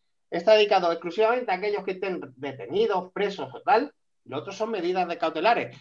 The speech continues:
que una medida cautelar puede ser llamar por teléfono,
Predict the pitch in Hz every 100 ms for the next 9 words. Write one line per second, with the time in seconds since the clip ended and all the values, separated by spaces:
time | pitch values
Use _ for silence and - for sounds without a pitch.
0 | _ - 135 135 151 180 180 190 185 190
1 | 208 262 - _ _ _ 143 180 151 156
2 | 165 165 190 147 240 233 127 -